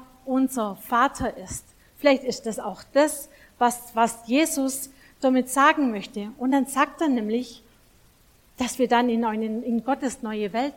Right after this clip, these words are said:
kommen. Wir können in Gottes neue Welt kommen,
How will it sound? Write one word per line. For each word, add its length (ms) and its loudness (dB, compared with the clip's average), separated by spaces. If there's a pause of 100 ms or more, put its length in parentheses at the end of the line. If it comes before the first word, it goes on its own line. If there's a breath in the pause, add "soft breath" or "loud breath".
kommen. 320 -14 (560 soft breath)
Wir 120 -2
können 600 2 (160 loud breath)
in 220 0
Gottes 420 2
neue 380 -2
Welt 340 0
kommen, 580 -2